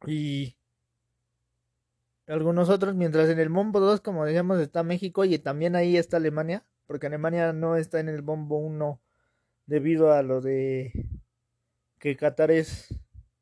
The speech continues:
el local y en este caso Alemania no tuvo un buen mundial en la, en la ocasión anterior. Eh, tenemos esta situación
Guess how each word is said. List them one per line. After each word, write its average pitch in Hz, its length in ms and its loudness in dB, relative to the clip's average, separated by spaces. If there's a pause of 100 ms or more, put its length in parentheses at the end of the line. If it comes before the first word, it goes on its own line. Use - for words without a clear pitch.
(640)
el 147 160 2
local 165 400 4
y 135 160 -2
en 139 100 -6
este 151 240 -8
caso 151 240 -2
Alemania 147 420 -6
no 147 200 -6
tuvo 156 180 -6
un 151 140 -6
buen 147 140 -6
mundial 143 420 -2
en 127 120 -2
la, 123 260 -4
en 135 140 -14
la 127 80 -6
ocasión 135 380 -8
anterior. 139 420 -6 (680)
Eh, 147 500 2 (180)
tenemos 151 400 -4
esta 160 280 -2
situación 175 560 -4